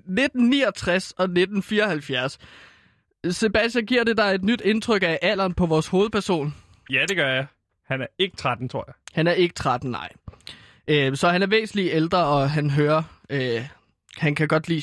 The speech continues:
Speaker 1: genren dansk top. Øh, nu kommer vi til pointquizzen
Speaker 2: Ja.
Speaker 1: til klædeskabet.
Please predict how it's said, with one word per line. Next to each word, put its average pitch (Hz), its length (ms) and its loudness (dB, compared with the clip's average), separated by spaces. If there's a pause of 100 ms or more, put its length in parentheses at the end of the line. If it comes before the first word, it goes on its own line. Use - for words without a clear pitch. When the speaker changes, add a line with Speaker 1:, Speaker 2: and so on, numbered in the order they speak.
Speaker 1:
genren 131 260 -4
dansk - 320 -4
top. 117 180 -4 (640)
Øh, 170 260 2
nu 202 220 0
kommer 226 260 2
vi 202 140 0
til 185 120 0
pointquizzen 175 840 0 (200)
Speaker 2:
Ja. 143 140 0
Speaker 1:
til 165 120 2
klædeskabet. 139 680 0